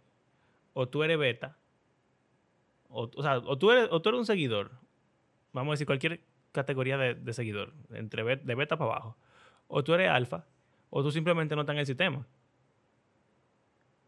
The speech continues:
Siempre van a ser esas opciones. Porque no hay, no hay más. O tú estás dentro del círculo, o tú estás fuera del círculo, y dentro del círculo tú puedes estar o en el círculo o ser el centro del círculo.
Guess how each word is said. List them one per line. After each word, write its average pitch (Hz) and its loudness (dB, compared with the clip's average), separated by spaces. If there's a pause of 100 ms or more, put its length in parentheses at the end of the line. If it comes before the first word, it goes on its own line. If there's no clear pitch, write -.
(560)
Siempre 156 -2
van 160 2
a 151 2
ser 147 0
esas 143 0
opciones. 131 -6 (3000)
Porque 131 -2
no 131 -2
hay, 127 -2 (140)
no 127 -4
hay 120 -2
más. 196 -2
O 139 2
tú 156 -4
estás 170 4
dentro 175 2
del 165 2
círculo, 175 -2
o 160 2
tú 143 2
estás 160 0
fuera 175 2
del 175 2
círculo, 214 -6
y 156 -2
dentro 160 0
del 170 0
círculo 202 -2
tú 185 -6
puedes 196 -2
estar 180 4
o 175 2
en 180 -4
el 175 -2
círculo 240 -2
o 170 4
ser 185 0
el 196 -2
centro 180 -2
del 151 0
círculo. 160 -8